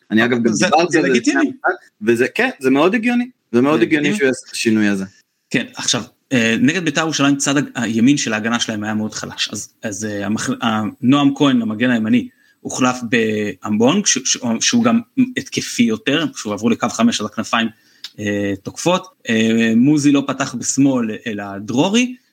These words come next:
Speaker 2: שלושת הבלמים שיחקו מורגן, אה, בשמאל, בן שבת חזר, אה, אה, שיחק באמצע, וחבשי שיחק ימין.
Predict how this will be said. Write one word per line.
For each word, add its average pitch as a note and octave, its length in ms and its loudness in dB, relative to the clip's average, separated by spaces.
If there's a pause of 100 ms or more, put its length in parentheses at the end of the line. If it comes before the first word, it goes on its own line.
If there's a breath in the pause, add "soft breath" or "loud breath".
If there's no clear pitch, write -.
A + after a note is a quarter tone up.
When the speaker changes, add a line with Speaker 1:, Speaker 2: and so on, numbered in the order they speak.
Speaker 2:
שלושת D#3 320 0
הבלמים C3 440 4
שיחקו - 520 -2
מורגן, B2 480 2
אה, G#2 500 -4
בשמאל, B2+ 460 4 (360 soft breath)
בן D3 200 -2
שבת C3+ 420 0
חזר, A#2 440 -2 (160)
אה, G#2 280 -2 (100)
אה, G#2 340 -2 (120)
שיחק A#2 280 -4
באמצע, D#3+ 540 -2
וחבשי C#3+ 420 0
שיחק D#3 340 -2
ימין. C#4 260 4